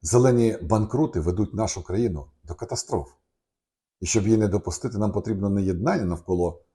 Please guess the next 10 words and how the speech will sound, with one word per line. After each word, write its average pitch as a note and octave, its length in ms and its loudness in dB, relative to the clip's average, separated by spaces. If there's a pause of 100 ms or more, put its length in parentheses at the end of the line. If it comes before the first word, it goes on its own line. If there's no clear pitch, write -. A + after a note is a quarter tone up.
владного G#2 600 10
тандему E2+ 540 0 (580)
і G#2+ 80 0
його F#2 300 4
п'яти-шести - 640 -6
дефективних D#2 580 -6
менеджерів, F#2 480 -2
а F2 240 -4 (260)
вимагати F2+ 380 -4
відставки F#2 680 0